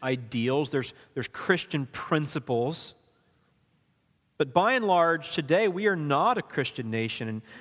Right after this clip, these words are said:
frankly, as you look back through the history of our nation,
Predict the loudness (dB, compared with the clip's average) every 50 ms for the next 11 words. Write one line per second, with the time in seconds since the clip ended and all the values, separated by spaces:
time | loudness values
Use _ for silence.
0 | -20 -20 -20 -20 -10 -2 0 2 2 2 0 0 2 2 4 4 4 2 2 0
1 | -2 -4 -4 -2 0 2 2 2 2 0 0 2 2 4 4 4 2 2 0 -4
2 | -6 -6 -4 -2 -2 -2 -2 -2 -4 -2 -2 0 0 0 2 0 0 0 0 0
3 | -2 -2 -2 -4 -6 -8 -10 -12